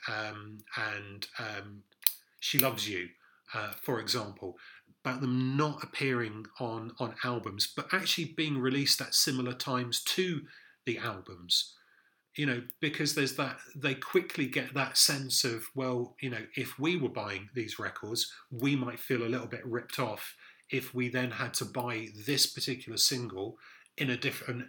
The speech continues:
um, in, in two different formats. If it's on the album, eh, you know, it's taking up space that we could then provide,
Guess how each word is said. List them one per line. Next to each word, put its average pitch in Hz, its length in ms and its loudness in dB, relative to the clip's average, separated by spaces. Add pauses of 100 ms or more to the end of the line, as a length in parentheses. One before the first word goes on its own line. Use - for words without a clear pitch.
um, 117 480 -6
in, 127 240 -2
in 127 140 0
two 139 200 4
different 127 320 -2
formats. 135 400 0
If - 80 -2
it's 135 140 2
on 147 120 0
the 107 100 -6
album, 117 400 -4 (320)
eh, - 260 -16 (160)
you 147 140 -2
know, 110 120 -6
it's 127 200 0
taking 143 320 -2
up 127 120 -2
space - 380 2
that 123 120 -2
we 135 120 2
could 127 160 -6
then 127 160 -2
provide, 131 480 -2